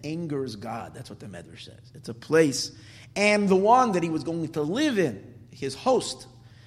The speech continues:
that he was going to live in, is the,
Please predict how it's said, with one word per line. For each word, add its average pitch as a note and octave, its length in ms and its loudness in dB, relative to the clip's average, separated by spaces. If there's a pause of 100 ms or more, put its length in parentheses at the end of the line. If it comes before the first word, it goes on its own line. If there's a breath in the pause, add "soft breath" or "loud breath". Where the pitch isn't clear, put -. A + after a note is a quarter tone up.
(140 loud breath)
that - 60 -6
he D3 80 -2
was C3+ 100 -4
going D3+ 220 -2
to D#3+ 120 -2
live A3 300 0
in, D3 240 0 (400 loud breath)
is G#3 520 0 (560)
the, D#3 480 -2